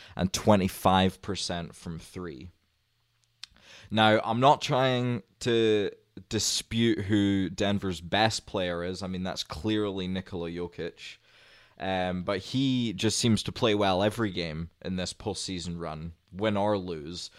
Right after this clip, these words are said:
So it's kind of less glaring, um, the impact that he has on the Nuggets' success, 'cause he, yeah,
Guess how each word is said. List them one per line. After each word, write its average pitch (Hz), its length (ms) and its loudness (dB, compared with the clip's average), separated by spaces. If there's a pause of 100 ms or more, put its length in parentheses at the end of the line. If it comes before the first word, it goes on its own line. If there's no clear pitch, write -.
(180)
So 104 240 0
it's 90 140 -2
kind 101 200 2
of 87 240 -2
less 98 480 2
glaring, 87 920 -2 (280)
um, 82 680 -8 (180)
the 90 180 -4
impact 87 460 -6
that - 100 -10
he 92 280 -6
has 82 500 -6 (260)
on 87 140 -4
the 87 60 -2
Nuggets' 82 320 -6
success, - 540 -6
'cause - 260 -10
he, 85 240 -8
yeah, 80 200 -6